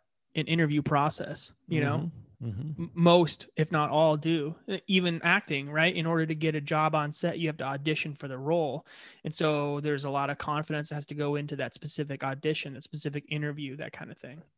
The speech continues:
Speaker 2: Right, right. Makes sense. Well, you, you brought up another question. Uh, this was, you know, about a minute back now, but, uh, this is what I was gonna ask you. So I, I wanna be an actor. Do I really have to move to California?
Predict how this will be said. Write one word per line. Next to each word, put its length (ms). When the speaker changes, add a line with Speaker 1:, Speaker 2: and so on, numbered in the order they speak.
Speaker 2:
Right, 160
right. 220
Makes 160
sense. 380
Well, 140
you, 220
you 100
brought 220
up 100
another 380
question. 680
Uh, 160
this 180
was, 140
you 60
know, 140
about 180
a 60
minute 220
back 220
now, 220
but, 220
uh, 200
this 200
is 80
what 140
I 40
was 140
gonna 140
ask 300
you. 200
So 280
I, 180
I 180
wanna 160
be 120
an 60
actor. 460
Do 100
I 40
really 300
have 360
to 100
move 220
to 80
California? 720